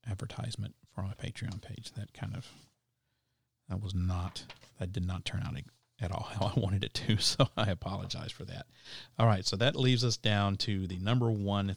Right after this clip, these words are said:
theory. So before we do the number one theory, let's go back and count 'em down again from ten to two. Number ten, Bill Gates was somehow involved with covid nineteen. Number nine,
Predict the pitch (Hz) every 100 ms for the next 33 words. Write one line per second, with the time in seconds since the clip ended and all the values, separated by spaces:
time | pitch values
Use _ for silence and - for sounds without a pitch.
0 | - 104 92 87 - _ _ - 104 95
1 | - 120 131 135 120 123 113 117 117 110
2 | 113 107 120 107 90 87 - _ _ _
3 | 101 - 113 110 110 107 92 92 - 107
4 | 120 120 120 123 104 95 90 87 90 -
5 | - 90 82 85 - 104 104 113 110 _
6 | _ _ _ _ _ _ _ _ - 113
7 | 120 104 87 90 98 104 - 117 131 135
8 | - - - _ _ 104 104 113 110 120
9 | - - 104 - 117 107 113 113 - 110
10 | 101 95 98 110 143 - _ _ _ _
11 | _ _ _ - 95 - 104 101 92 92
12 | 95 - 87 107 - _ _ _ 120 120
13 | 113 120 143 170